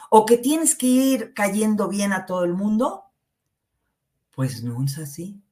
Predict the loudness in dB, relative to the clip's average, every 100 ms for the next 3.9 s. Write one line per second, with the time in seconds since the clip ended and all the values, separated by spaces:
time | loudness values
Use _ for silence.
0 | 0 0 0 -2 -2 -2 0 -4 -4 -4
1 | -2 -4 -4 -6 -8 -6 -4 -2 -2 -4
2 | -4 -8 -4 -2 -2 -2 0 -2 -2 _
3 | _ _ _ _ _ -2 -2 -4